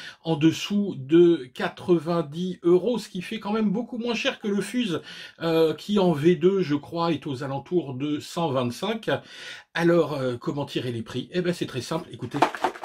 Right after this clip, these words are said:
Et ils l'ont envoyé en kit, tout simplement. Donc il va falloir le monter, ce Happy Model Cine huit.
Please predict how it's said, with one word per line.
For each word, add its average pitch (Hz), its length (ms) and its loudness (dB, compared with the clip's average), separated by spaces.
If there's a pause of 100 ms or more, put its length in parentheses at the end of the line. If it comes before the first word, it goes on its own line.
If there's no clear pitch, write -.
(640)
Et 202 200 4 (320)
ils 185 180 -4
l'ont 185 240 6
envoyé 127 380 -4
en 131 100 -6
kit, - 220 -14 (320)
tout - 100 -16
simplement. 113 500 -8
Donc 240 220 0
il 240 80 0
va 220 120 4
falloir 220 540 2
le 247 260 4
monter, 247 460 2
ce 220 360 0
Happy 190 260 -4
Model 208 340 0
Cine 208 320 -4
huit. 185 280 -4